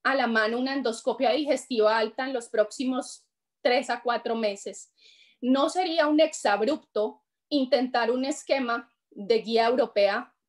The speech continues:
o guía americana, donde lo que se hace es treat and test, que es hacer una prueba terapéutica inicial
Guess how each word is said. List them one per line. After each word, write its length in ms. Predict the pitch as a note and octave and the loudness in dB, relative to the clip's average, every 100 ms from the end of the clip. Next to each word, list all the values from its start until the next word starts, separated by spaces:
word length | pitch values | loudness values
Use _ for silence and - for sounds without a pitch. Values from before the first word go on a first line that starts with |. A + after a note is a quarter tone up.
| _ | _
o 180 | A3 A3 | -2 -2
guía 380 | A3+ G3 A3 - | -2 -2 -2 -6
americana, 800 | - A#3 G#3+ G#4+ G4 D#4 B3 D4+ _ _ _ - | -6 -2 -2 -2 -2 -2 -2 -8 _ _ _ -4
donde 300 | D4+ F4+ F#4 | 0 2 4
lo 120 | F#4 | 2
que 120 | F#4+ | 0
se 120 | F#4 | -2
hace 560 | F4+ D#4 D4+ - D#4 B3+ | 0 0 -2 0 0 0
es 220 | C#4 - | -4 -10
treat 320 | - - D#4 C4+ - | -14 -6 -6 -6 -8
and 300 | A3+ E4+ F4+ | -6 -6 -4
test, 420 | D#4 D4+ - - - _ _ | 0 0 -2 -18 -20 _ _
que 200 | - G#3+ | 0 0
es 240 | G#3 - _ | 0 -8 _
hacer 320 | A#3+ - C#4+ | -6 -2 -2
una 240 | C4+ C4 C4 | -2 -4 0
prueba 360 | C#4+ C#4+ D4+ | 2 4 2
terapéutica 680 | E4+ D#4 C4 A3+ A3+ B3 C4 | 0 0 0 -4 -6 -4 -4
inicial 640 | C4+ C4 D4 D#4 A#3+ B3+ | -2 -4 -4 -2 -2 -4